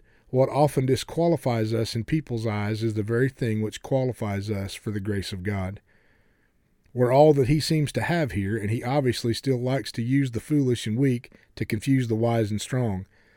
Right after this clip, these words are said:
Our weakness and foolishness is what I think has us here, but I also know that he does not want us to remain weak and foolish,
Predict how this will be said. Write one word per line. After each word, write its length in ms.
Our 140
weakness 480
and 120
foolishness 600
is 120
what 140
I 80
think 260
has 280
us 140
here, 280
but 140
I 40
also 440
know 340
that 160
he 140
does 180
not 180
want 220
us 140
to 100
remain 380
weak 240
and 100
foolish, 480